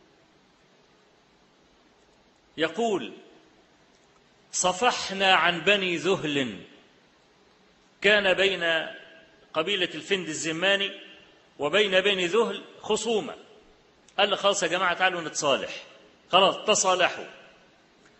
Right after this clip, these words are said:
لكن بني ذهل غدروا بعد الصلح. فشوف بقى الفند الزماني ماذا يقول،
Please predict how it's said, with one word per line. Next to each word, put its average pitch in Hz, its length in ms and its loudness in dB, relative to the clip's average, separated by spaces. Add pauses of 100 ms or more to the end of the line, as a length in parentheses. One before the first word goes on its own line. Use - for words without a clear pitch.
(120)
لكن 226 400 4
بني 247 300 6
ذهل 247 440 0
غدروا 214 480 6
بعد 185 260 2
الصلح. 160 400 -2 (1600)
فشوف 208 340 0
بقى 202 420 2
الفند 196 340 -8
الزماني 165 580 -6
ماذا 165 300 2
يقول، 120 380 -6